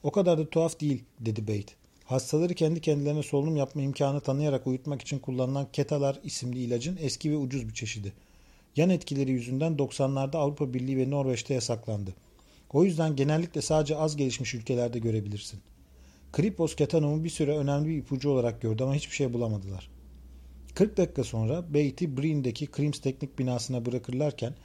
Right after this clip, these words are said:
Harry Kaca'dan beklemesini istedi ve arabadan indi. "Sana sormak istediğim bir şey var," dedi. "Ah, öyle mi?" dedi Bate, titreyerek ellerini ovuşturdu. "Senin olası bir olay yerinde ne işin vardı?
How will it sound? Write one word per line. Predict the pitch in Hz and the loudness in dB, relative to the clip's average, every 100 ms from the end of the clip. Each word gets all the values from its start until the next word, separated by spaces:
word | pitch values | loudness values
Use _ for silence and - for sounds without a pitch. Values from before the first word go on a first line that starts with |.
| - - - | -20 -20 -4
Harry | 151 180 | 0 0
Kaca'dan | 175 160 160 131 139 | 2 0 2 2 0
beklemesini | 135 135 127 - 127 | 0 -2 -2 -2 -4
istedi | 113 113 104 | -4 -6 -4
ve | 120 | -2
arabadan | 120 117 123 117 | 0 0 0 -2
indi. | 101 92 - - - - _ - - | -4 -6 -12 -20 -20 -20 _ -20 -2
"Sana | 135 175 | 2 4
sormak | 175 160 160 | 4 4 2
istediğim | - 151 151 147 | 0 -2 0 0
bir | |
şey | - 127 | 2 0
var," | 113 95 | 0 -2
dedi. | 98 - - - - | -8 -10 -20 -20 -4
"Ah, | 139 113 - | -2 -2 -2
öyle | 123 127 | 0 2
mi?" | 196 147 | 4 2
dedi | 107 | 0
Bate, | 98 104 - - - _ | -2 -4 -4 -18 -20 _
titreyerek | 123 113 147 143 139 | -10 0 2 2 0
ellerini | 131 127 123 | -2 0 -2
ovuşturdu. | 117 107 - 104 95 - - - - - - - | -4 -6 -8 -8 -8 -14 -20 -20 -20 -20 -20 -16
"Senin | - 139 196 | 0 2 4
olası | 180 165 160 185 | 2 0 0 0
bir | |
olay | 160 151 156 | 2 2 2
yerinde | 143 139 117 | 0 0 0
ne | 139 | 0
işin | 180 147 117 | 0 -2 -2
vardı? | 104 101 | -2 -4